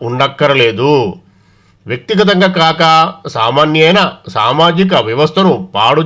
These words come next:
చేసేవారు పాపులు. ఇలాంటి వారందరూ, ఇలాంటి వారందరి యందు నీకు సమబుద్ధి ఏర్పడాలన్నాడు శ్రీకృష్ణ పరమాత్మ.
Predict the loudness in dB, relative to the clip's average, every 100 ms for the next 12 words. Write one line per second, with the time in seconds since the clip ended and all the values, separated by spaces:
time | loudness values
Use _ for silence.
0 | -2 -4 -2 -2 2 0 0 -2 0 2
1 | 0 -4 -8 _ _ _ _ _ _ _
2 | _ _ _ _ _ -4 0 2 2 4
3 | 4 2 2 2 2 0 -4 _ _ _
4 | _ _ _ -4 0 0 0 0 0 2
5 | 2 2 2 4 4 4 2 2 2 0
6 | 0 -4 -2 2 2 2 2 2 2 0
7 | 0 0 2 4 2 2 2 2 2 2
8 | 2 0 0 0 0 0 0 0 -2 0